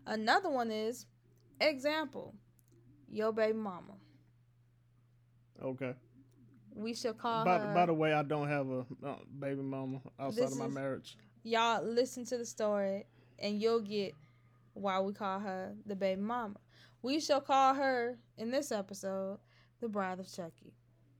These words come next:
Speaker 1: Cool?
Speaker 2: That's fine.
Speaker 1: So, the Bride of Chucky messages, uh, Ch-, go, babe, tell the story. You
Speaker 2: I
Speaker 1: tell the
Speaker 2: kinda
Speaker 1: story
Speaker 2: done
Speaker 1: so
Speaker 2: forgot
Speaker 1: much
Speaker 2: how the
Speaker 1: better than
Speaker 2: story
Speaker 1: mine.
Speaker 2: was
Speaker 1: You know
Speaker 2: now.
Speaker 1: how the story went.
Speaker 2: Okay, so,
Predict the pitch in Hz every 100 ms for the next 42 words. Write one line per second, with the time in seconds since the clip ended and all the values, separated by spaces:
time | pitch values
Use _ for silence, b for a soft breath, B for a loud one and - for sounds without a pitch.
0 | _ - - 277 330 - _ _ - 190
1 | 175 - 180 196 - _ _ _ - -
2 | 247 226 208 196 214 240 320 415 - 277
3 | 233 220 202 214 - _ - 208 262 277
4 | 226 208 196 - - 202 196 196 202 -
5 | - 508 571 - 370 349 - - - -
6 | 453 - - 196 180 190 - b b -
7 | - - 175 294 247 196 190 196 202 247
8 | - 233 233 220 220 202 214 226 226 233
9 | 254 262 214 220 269 262 233 233 240 233
10 | 220 220 233 262 - b b b b 185
11 | 190 196 131 - B B - - 180 160
12 | 131